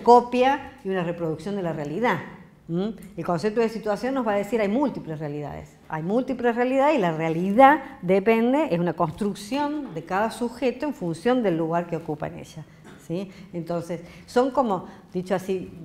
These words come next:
muy sencillamente, como los colores de, de anteojos diferentes con los que miramos la realidad. Entonces, ¿de qué va a depender y cómo vemos la realidad? Del lugar que ocupemos en ella.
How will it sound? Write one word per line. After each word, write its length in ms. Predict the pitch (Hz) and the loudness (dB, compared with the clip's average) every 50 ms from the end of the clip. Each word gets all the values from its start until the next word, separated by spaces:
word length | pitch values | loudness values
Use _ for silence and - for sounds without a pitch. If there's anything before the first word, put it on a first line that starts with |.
| 156 160 | -12 -10
muy 240 | 165 165 185 196 190 | -8 -6 -6 -6 -6
sencillamente, 720 | 196 185 165 - 196 185 214 269 285 254 196 160 160 - | -6 -6 -8 -6 -6 -6 -4 -2 -2 -2 -2 -4 -6 -8
como 340 | - 170 165 160 160 160 - - - - - - - - | -6 -6 -4 -4 -4 -6 -6 -12 -20 -20 -20 -20 -8 -4
los 280 | 180 185 185 175 175 - - - - - | 0 4 4 4 4 2 -4 -10 -2 4
colores 520 | 196 190 190 208 226 247 262 277 311 269 | 6 6 8 8 10 8 8 8 8 4
de, 260 | 208 180 175 180 175 | 4 2 2 0 0
de 220 | 156 156 165 170 165 | -2 0 2 4 6
anteojos 560 | 165 170 175 175 - 233 254 - - 262 247 | 6 6 4 8 10 10 10 10 8 6 4
diferentes 600 | 202 208 - - 240 240 247 240 254 262 330 294 | 4 2 4 6 8 10 10 10 10 8 4 4
con 160 | 160 190 180 | 4 4 4
los 80 | 165 160 | 4 2
que 140 | - 175 165 | 0 0 0
miramos 340 | 165 160 175 175 185 185 170 | 2 4 4 4 4 4 0
la 80 | 160 | 0
realidad. 460 | 156 170 175 208 277 262 175 143 131 - - - 170 | -2 -2 -4 -2 -2 -2 -2 -2 -4 -10 -14 -12 -12
Entonces, 420 | 160 165 190 180 175 - 190 156 - - - - - - - - - - | -8 -6 -4 -6 -4 -6 -8 -10 -10 -14 -18 -20 -20 -20 -20 -20 -14 -12
¿de 280 | 233 190 190 190 185 185 | -6 -2 -2 -2 0 2
qué 100 | 247 262 | 2 4
va 120 | 262 262 | 4 4
a 40 | 254 | 6
depender 600 | 254 240 247 - 220 220 220 226 220 240 254 247 | 4 4 4 4 2 2 2 4 4 4 4 4
y 120 | 226 - - | 2 0 2
cómo 280 | 202 196 196 190 185 | 2 2 4 4 4
vemos 320 | 175 190 185 180 190 185 185 | 4 4 4 4 2 2 2
la 160 | 180 170 151 | 2 0 0
realidad? 440 | 165 165 165 156 151 156 151 143 - - - - - - 240 233 - - 196 | 0 0 -2 0 -2 -2 -2 -2 -2 -4 -6 -6 -8 -10 -10 -10 -8 0 4
Del 160 | 254 269 277 | 4 4 6
lugar 340 | 269 277 262 240 240 262 - | 4 4 4 4 4 4 4
que 80 | - 285 | 0 -2
ocupemos 500 | 180 - 175 165 180 165 165 170 165 190 | -2 -2 -4 -6 -4 -4 -4 -2 -2 -2
en 120 | 240 294 | 0 0
ella. 340 | 254 165 - - 165 170 | 0 0 -2 -4 -6 -6